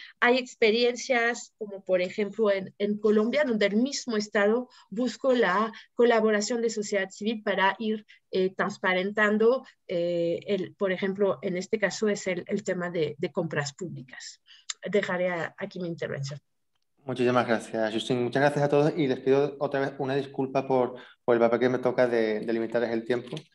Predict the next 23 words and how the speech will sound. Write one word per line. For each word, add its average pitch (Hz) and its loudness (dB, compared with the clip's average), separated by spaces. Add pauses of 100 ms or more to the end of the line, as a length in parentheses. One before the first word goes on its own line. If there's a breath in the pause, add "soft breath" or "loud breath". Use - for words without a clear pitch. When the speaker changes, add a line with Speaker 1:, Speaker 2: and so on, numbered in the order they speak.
(280)
Speaker 2:
Eh, 113 4
son 117 -6
imposiciones 120 0
del 120 0
formato 117 0
que 113 -2
estamos 117 -6
siguiendo, 120 -2
pero 104 -2 (320)
bueno, 117 -2
espero 117 0
que 117 2
lo 113 4
entiendan. 113 0
Igualmente 120 2
ahora 127 4 (240 loud breath)
tenemos 123 0
una 123 2
segunda, 117 4
una 131 -2
segunda 127 0
ronda, 143 2
¿vale? 147 2